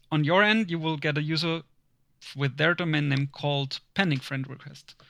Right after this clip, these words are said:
So this resembles, um, a normal friend request flow that you could see on something like Facebook. And as soon as they approve the friend request, both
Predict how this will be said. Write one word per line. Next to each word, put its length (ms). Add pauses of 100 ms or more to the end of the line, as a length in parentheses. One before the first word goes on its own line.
(440)
So 540 (600)
this 460 (500)
resembles, 720 (600)
um, 560 (240)
a 40
normal 460
friend 300
request 400
flow 400
that 180
you 220 (100)
could 180
see 220
on 180
something 320
like 120
Facebook. 580 (760)
And 120
as 80
soon 180
as 160
they 180
approve 380
the 80
friend 240
request, 540 (280)
both 460